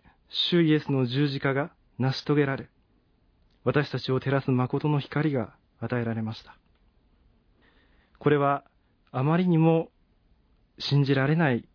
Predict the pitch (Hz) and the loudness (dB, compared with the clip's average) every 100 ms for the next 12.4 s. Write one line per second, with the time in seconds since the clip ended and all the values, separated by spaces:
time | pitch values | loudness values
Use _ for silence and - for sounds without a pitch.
0 | _ - - 123 127 143 131 120 - 135 | _ -20 -4 0 2 4 2 0 0 2
1 | 160 160 117 107 107 107 104 110 104 _ | 2 2 -2 -2 -4 -6 -6 -10 -12 _
2 | _ _ _ _ _ _ _ _ _ - | _ _ _ _ _ _ _ _ _ -2
3 | 131 123 131 135 - _ _ _ - 147 | 0 2 0 -2 -6 _ _ _ 0 2
4 | 147 - 165 175 151 135 143 127 - _ | 2 2 2 2 2 2 0 -2 -6 _
5 | _ - 135 160 160 - 156 156 - 151 | _ -2 2 2 0 -2 0 0 0 2
6 | 139 139 151 156 135 131 131 139 151 151 | 2 0 0 -2 -2 0 2 2 2 0
7 | 147 139 - - - _ _ _ _ _ | 0 -2 -4 -14 -20 _ _ _ _ _
8 | _ _ _ _ _ _ _ - 156 190 | _ _ _ _ _ _ _ 0 2 2
9 | 180 202 190 143 143 156 160 151 - 151 | 0 0 2 2 2 2 2 2 2 -2
10 | 147 127 110 - _ _ _ _ _ _ | 0 -2 -4 -8 _ _ _ _ _ _
11 | - - 160 165 185 196 139 147 139 127 | -10 -4 -2 -2 2 2 4 2 2 0
12 | 120 120 139 139 | 0 0 -2 -4